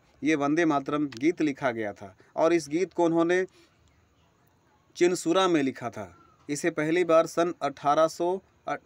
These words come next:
छियानवे, अठारह सौ छियानवे में भारतीय राष्ट्रीय कांग्रेस के राजनीतिक संदर्भ में र-, रविन्द्रनाथ टैगोर द्वारा गाया गया था। देखिए महत्वपूर्ण पंक्तियाँ इसमें क्या है दोस्तों,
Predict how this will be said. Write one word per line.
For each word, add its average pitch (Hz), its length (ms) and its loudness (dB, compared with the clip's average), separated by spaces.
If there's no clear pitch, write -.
छियानवे, 160 600 0
अठारह 143 420 2
सौ 170 180 -4
छियानवे 165 480 -2
में 165 160 0
भारतीय 147 380 0
राष्ट्रीय 156 340 -2
कांग्रेस 151 460 -4
के 175 180 -2
राजनीतिक 147 580 0
संदर्भ 156 380 -2
में 143 200 -2
र-, 135 280 -2
रविन्द्रनाथ 170 400 2
टैगोर 151 440 -2
द्वारा 143 300 2
गाया 113 240 -6
गया 101 200 -10
था। 92 260 -20
देखिए 143 220 -4
महत्वपूर्ण 160 460 -2
पंक्तियाँ 160 380 -2
इसमें 160 260 -2
क्या 151 160 -2
है 156 80 2
दोस्तों, 160 420 -4